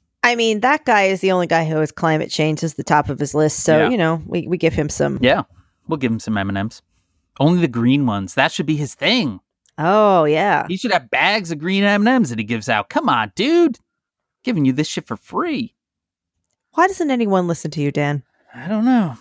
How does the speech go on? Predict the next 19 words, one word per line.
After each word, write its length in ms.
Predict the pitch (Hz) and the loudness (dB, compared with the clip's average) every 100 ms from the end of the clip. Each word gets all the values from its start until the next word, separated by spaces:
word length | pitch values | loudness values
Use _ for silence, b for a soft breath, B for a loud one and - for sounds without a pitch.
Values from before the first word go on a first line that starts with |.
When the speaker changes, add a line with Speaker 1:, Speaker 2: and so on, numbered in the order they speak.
| _ | _
Speaker 2:
Nobody 320 | 120 135 123 101 | -6 -4 -6 -6
does. 380 | 117 113 - - | -2 -2 -4 -2
Amy 260 | 180 247 214 | 0 2 0
Klobuchar. 760 | 226 247 202 - 143 123 113 _ _ _ _ _ _ _ _ _ _ _ _ _ _ _ _ _ _ _ _ _ - | 2 2 2 0 2 2 0 _ _ _ _ _ _ _ _ _ _ _ _ _ _ _ _ _ _ _ _ _ 0
I, 160 | 135 135 _ b - | 0 0 _ b -2
hold 220 | 131 - | -2 -2
on, 40 | - | 0
let 120 | 160 | 0
me 100 | 180 | 0
just, 360 | 170 170 - - 135 | -2 -2 -4 -4 0
I 100 | 143 | 0
need 160 | 160 | 0
to 60 | 151 | -4
prep 280 | - 175 - | 0 0 2
myself 420 | 135 - 123 - | -2 0 -2 -2
to 120 | - | -4
deliver 400 | 120 120 131 120 | 0 2 2 0
this 280 | 104 104 - | -2 -4 -6
one. 200 | 101 | -6